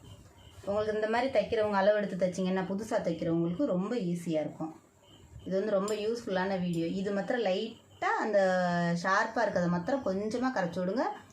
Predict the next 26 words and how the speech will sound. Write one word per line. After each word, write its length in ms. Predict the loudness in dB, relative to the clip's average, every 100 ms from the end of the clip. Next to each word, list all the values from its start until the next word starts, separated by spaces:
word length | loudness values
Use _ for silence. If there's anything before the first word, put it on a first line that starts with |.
| -20 -8
ஃப்ரண்ட்லயும் 540 | 0 2 2 2 2 2
பேக்லயும் 400 | 0 0 -2 0
லூஸ் 200 | -2 0 0
வராம 280 | 2 0 -2
இருக்கும். 300 | -2 -4 -4 -10 -20 -20 -20 -20 -20 -20 -20 -20 -20 -20 -20 -20 -20 -20 -20 -18 -16 -12 -14 -8 -6
இப்படி 200 | -4 -2
திருப்பி 220 | 0 -2 -2
போட்டு, 240 | -2 0 -2 -6 -12 -16 -12
இப்படி 200 | -4 -2 0
திருப்பி 200 | 0 0
போட்டு 180 | 0 0 0
பார்த்துக்கிருங்க, 440 | 0 0 -2 -2 -2 -8 -18 -20 -20 -20 -8 -2
எது 120 | 0 4 4
ஏத்த 200 | 4 0
இறக்கம் 300 | 0 0 0
எது 100 | 0 0
இருக்கு 200 | -2 0 -2
அப்படின்னு 300 | 0 0 0
சொல்லிட்டு. 320 | -2 -2 0 -2 -2 -12 -16 -20 -20 -20 -20 -20 -20 -10
இந்த 120 | -2 0
பக்கமும் 320 | 0 0 0 0
அதே 120 | 0 0 0
மாதிரி 240 | 0 -2 -4 -8 -18 -20 -20 _ -20 -20 -20 -20 -20 -20 -20 -6
திருப்பி 240 | -4 -4 -4
போட்டு 180 | -4 -2 -2
பார்த்துக்கிருங்க, 460 | -2 -2 -2 -2